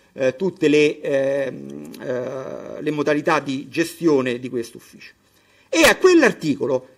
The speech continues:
erano stati allegati una serie di foto che ritraevano carabinieri e appartenenti alla Polizia di Stato che stavano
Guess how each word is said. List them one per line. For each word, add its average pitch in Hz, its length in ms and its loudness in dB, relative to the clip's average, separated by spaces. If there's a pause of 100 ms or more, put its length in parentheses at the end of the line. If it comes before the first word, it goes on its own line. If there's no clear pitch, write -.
erano 214 340 2
stati 175 760 -2
allegati 196 880 0 (340)
una 202 220 0
serie 233 400 4
di 170 100 -2
foto 151 380 4
che 139 140 -4
ritraevano 151 600 2
carabinieri 135 840 -4 (140)
e 165 140 2
appartenenti 165 640 -2
alla 120 120 -4
Polizia 151 400 -2
di 175 120 -2
Stato 143 520 -6 (1000)
che 311 140 2
stavano 139 540 0